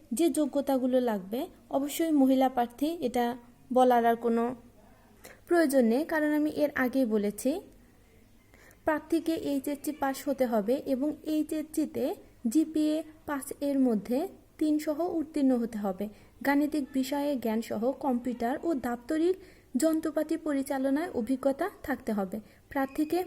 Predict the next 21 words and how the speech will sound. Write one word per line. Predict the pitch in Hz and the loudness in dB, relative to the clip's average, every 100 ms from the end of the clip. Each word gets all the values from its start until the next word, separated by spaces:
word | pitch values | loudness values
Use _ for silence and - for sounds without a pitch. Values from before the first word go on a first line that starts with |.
| 285 | -2
বাংলায় | 247 262 302 339 | 0 2 2 -2
প্রতি | 339 330 330 302 | -4 -2 0 4
মিনিটে | 277 262 269 262 - - - | 4 2 2 -2 -2 -14 2
ন্যূনতম | 277 320 320 320 302 320 277 | 4 6 2 2 2 2 2
দশটি | 240 240 - 269 302 - - 277 | 0 -2 -4 -4 -4 -10 -2 0
এবং | 214 277 381 330 | 2 2 0 -2
ইংরেজিতে | 320 320 320 330 330 349 - | 0 2 2 0 0 -4 -2
প্রতি | 311 311 269 | -4 2 4
মিনিটে | 254 240 269 311 - | 4 2 -2 -8 -2
তিন, | 339 339 339 - - | -2 -2 -6 -16 0
তিরিশটি | 339 339 330 - 339 359 - | 2 4 2 0 -2 -2 -2
শব্দ | 269 226 269 320 - - - | -2 0 0 0 -2 -18 -2
টাইপ | 277 254 262 | 2 2 2
করার | 269 247 269 466 - - - - - _ _ _ - _ - _ - - - - - | 2 4 2 0 -6 -20 -20 -20 -20 _ _ _ -20 _ -20 _ -20 -20 -20 -18 -6
সক্ষমতা | 302 - 320 311 311 403 494 - | -6 0 0 2 2 0 -2 -6
থাকতে | 302 - 240 | -6 0 2
হবে। | 226 180 180 - - - - - - - - - - - - | 2 0 -6 -10 -20 -20 -20 -20 -20 -20 -20 -20 -20 -20 -4
এবং | 294 269 311 302 262 | 0 2 2 2 4
দ্বিতীয় | 302 330 349 339 | 4 4 2 2
পদটি | 277 247 - 269 - - | -2 -2 -4 -4 -2 4
মিটার | 269 277 311 311 | 6 6 2 2